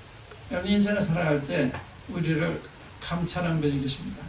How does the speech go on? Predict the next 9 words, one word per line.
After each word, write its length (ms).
위에서 240
하나님이 240
다 200
감찰하고 520
계세요. 300
우리는 240
보통 440
옆, 140
옆, 260